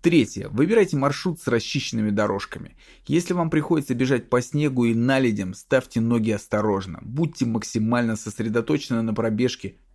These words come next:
и не отвлекайтесь. Четвёртое. Разминайтесь дома перед пробежкой. На улице только основная нагрузка. Пятое. Выбирайте кроссовки, учитывая покрытие, по которому вам предстоит делать тренировку.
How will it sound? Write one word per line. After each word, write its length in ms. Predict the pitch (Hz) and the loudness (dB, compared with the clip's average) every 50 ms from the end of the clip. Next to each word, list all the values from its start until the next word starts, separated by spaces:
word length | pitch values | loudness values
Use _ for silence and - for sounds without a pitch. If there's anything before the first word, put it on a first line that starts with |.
| _ _ - | _ _ 0
и 60 | 220 | 2
не 100 | 180 127 | 2 2
отвлекайтесь. 760 | 110 107 107 104 101 - - 92 85 80 - - - - - _ _ _ _ _ _ _ | 0 0 -2 -4 -2 -2 -4 -4 -4 -6 -10 -18 -20 -20 -20 _ _ _ _ _ _ _
Четвёртое. 840 | _ - - 139 117 - - 107 120 117 110 107 - - - - - - | _ -4 -2 -2 0 0 0 2 4 4 4 4 2 -4 -8 -8 -8 -6
Разминайтесь 800 | 113 113 110 104 110 113 113 120 131 139 135 139 - 110 107 | -4 -2 0 2 4 4 4 4 2 2 0 0 -2 -4 -2
дома 320 | 104 110 107 101 98 98 92 | 2 2 2 2 2 0 -2
перед 300 | 92 110 101 98 92 - | -2 -2 -2 -2 -4 -4
пробежкой. 600 | - 104 98 95 95 90 - - - - 92 95 | -4 -4 -4 -2 -4 -6 -8 -10 -12 -12 -14 -12
На 220 | 101 101 104 127 | -8 -4 -2 0
улице 380 | 156 175 165 135 - - - 117 | 0 2 0 -2 -2 -2 -4 -4
только 360 | 104 - 127 117 107 - 107 | 0 2 0 0 2 -2 -4
основная 680 | - - - 98 - - - 104 107 120 170 190 165 120 | -6 -4 -8 -8 -8 -4 -4 -2 -2 0 0 0 0 2
нагрузка. 560 | 107 104 104 104 104 90 90 - _ - - _ _ | 0 0 0 -2 -4 -6 -8 -10 _ -18 -20 _ _
Пятое. 520 | - 131 113 98 - - - - - - _ | 2 2 2 2 0 -8 -18 -18 -20 -20 _
Выбирайте 480 | _ 107 107 107 113 135 165 165 147 127 | _ -4 -2 2 2 2 2 2 -2 -2
кроссовки, 640 | - 120 120 117 - - 160 156 143 - - 92 - | -2 0 0 0 2 2 0 0 0 -2 -8 -10 -8
учитывая 580 | - 110 110 - - - 156 147 127 110 110 | -8 -10 -8 -6 -4 -4 -2 0 0 0 0
покрытие, 580 | 101 - 110 107 - - 139 147 139 - - 95 | 0 0 0 -2 0 0 0 0 0 -2 -6 -6
по 120 | - - | -6 -6
которому 460 | - 110 107 - 151 143 127 110 101 98 | -4 -4 -2 0 0 2 2 0 0 0
вам 200 | 98 110 101 95 | 0 -2 -2 -2
предстоит 540 | - 104 95 - - 113 113 120 117 101 | -4 -6 -6 -4 -2 0 2 2 0 -2
делать 320 | 98 - 110 104 104 101 - | -2 -2 0 0 0 -2 -4
тренировку. 760 | - - - 101 101 101 101 101 98 95 - - - 117 _ | -8 -8 -6 -4 -4 -4 -2 -4 -4 -6 -10 -18 -20 -20 _